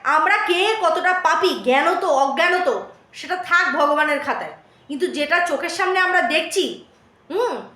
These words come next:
নিজের দোষটা যদি এড়িয়ে চলে যায়, তুই অন্যকে বলার সাথে সাথে নিজেকে ইনক্লুড কর। যদি যে আমারও যদি কিছু পাপ থেকে থাকে, ভগবান আমারও বিচার করবে, তুই এই কথাটা বল, ভুলিস না, ভুলিস না।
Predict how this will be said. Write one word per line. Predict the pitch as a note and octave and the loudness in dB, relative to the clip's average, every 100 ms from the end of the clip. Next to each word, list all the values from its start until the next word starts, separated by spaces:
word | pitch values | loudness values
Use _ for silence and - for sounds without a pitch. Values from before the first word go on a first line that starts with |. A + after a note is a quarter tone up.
| _ A3 | _ -6
নিজের | B3 C4 F#4+ | -4 -2 -4
দোষটা | F#4+ G4 G4 | -4 -6 -6
যদি | G4 G4 F#4+ | -6 0 2
এড়িয়ে | C#4+ E4+ G#4 | 2 0 0
চলে | A4 G#4 | -2 0
যায়, | D#4+ D4+ D4+ - - | 0 -2 -4 -14 -2
তুই | F4+ B4 B4 - - | 4 4 2 -4 -4
অন্যকে | D4+ F4+ A#4 A#4+ | -2 0 0 0
বলার | F4 F#4+ | 2 2
সাথে | G4+ G#4+ | 0 -2
সাথে | G4 A#4 | -2 0
নিজেকে | G#4 D#4+ G4+ G#4+ | 0 0 2 2
ইনক্লুড | G#4 G4+ A#4 A#4+ | 2 2 0 2
কর। | G#4 - | 2 2
যদি | F4 | -2
যে | F4 F#4 | -2 0
আমারও | D#4+ D#4+ F4 G4+ | 2 2 2 0
যদি | G#4 | -2
কিছু | G4 F#4 G4 | -4 -4 -2
পাপ | E4+ E4 | -2 -2
থেকে | F#4 F#4+ | -4 -2
থাকে, | G4 G4 | -2 0
ভগবান | C#4+ D4 F4+ | 0 0 0
আমারও | E4 C#4 D#4 F#4 | 2 2 2 0
বিচার | F4+ E4+ F4 | -2 -2 0
করবে, | E4+ D4 - - - | 0 0 -2 -6 -16
তুই | - F4 | -4 -2
এই | D#4 | -2
কথাটা | E4 F4 F#4 | 0 0 0
বল, | D4 D#4+ F#4+ - | 2 4 4 0
ভুলিস | - F4 F#4+ | 0 0 0
না, | A4+ G#4 A#3 - - - _ _ _ _ _ F#3+ | 2 2 2 -4 -10 -18 _ _ _ _ _ -10
ভুলিস | G#3+ F4+ G4+ | 0 2 2
না। | A4 F#4 B3 - | 2 0 0 -6